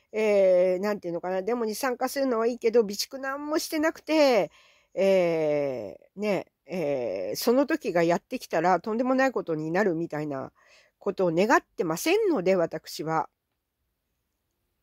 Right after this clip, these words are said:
はい。優先順位のね、問題なんですけど、まあ、備蓄してる人だったらこういったね、デモに参加しても、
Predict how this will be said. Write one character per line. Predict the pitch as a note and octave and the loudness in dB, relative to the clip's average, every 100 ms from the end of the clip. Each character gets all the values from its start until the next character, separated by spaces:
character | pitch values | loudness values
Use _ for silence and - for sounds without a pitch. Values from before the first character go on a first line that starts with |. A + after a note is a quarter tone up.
| _ _ _ _ _ _ _ _ _ _ _ _ | _ _ _ _ _ _ _ _ _ _ _ _
は | - F#3 | 2 2
い。 | - _ _ _ | 2 _ _ _
優 | G3 A3+ C4+ | -2 2 2
先 | - D4+ C#4 | 2 2 2
順 | D#4 D#4+ B3+ | 4 2 2
位 | F3+ D#3+ B2 A#2 F#2+ G2+ G#2 G#2+ A#2 | 2 -2 -4 -8 -10 -12 -12 -14 -8
の | F#3 G3 | -2 0
ね、 | A#3 D4+ | 2 2
問 | G#3+ G#3 | 2 -2
題 | F#3 F3+ | -2 -2
な | F3 | -4
ん | D#3+ | -6
で | D#3+ | -10
す | - | -10
け | |
ど、 | D#3+ E3+ | -8 -4
ま | C4 | -2
あ、 | |
備 | G3 A#3 | -2 -4
蓄 | - - | -8 -10
し | E4 | -10
て | - | -2
る | F4+ | -2
人 | - F#4 | -2 -2
だ | E4 | -2
っ | |
た | A#3 | -2
ら | F#3 | -4
こ | - | 0
う | G3 | -4
い | |
っ | F#3+ | -2
た | F#3+ | -4
ね、 | A#3+ C4+ | 0 0
デ | G#3+ | 0
モ | G3+ | -2
に | F3 | -4
参 | E3 E3+ D#3+ | -4 -8 -8
加 | |
し | F3 | -12
て | - | -10
も、 | D3+ C#3+ | -8 -8